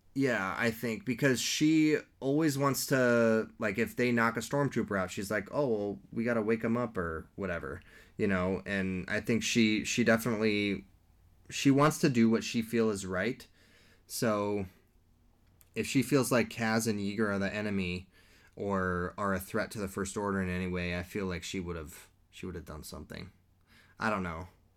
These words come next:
I think if they would have sat her down and said,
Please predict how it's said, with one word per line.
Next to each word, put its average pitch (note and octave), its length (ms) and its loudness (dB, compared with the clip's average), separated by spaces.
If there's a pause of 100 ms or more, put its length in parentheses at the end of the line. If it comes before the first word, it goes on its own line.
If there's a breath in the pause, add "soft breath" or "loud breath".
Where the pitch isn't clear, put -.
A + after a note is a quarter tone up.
(300 loud breath)
I C3+ 120 4
think F3+ 260 2
if D3 140 2
they C#3 140 6
would D3+ 140 6
have A#2 120 2
sat A#2 280 2
her A#2+ 100 4
down G#2 360 0
and G2 160 -4
said, F#2+ 580 -4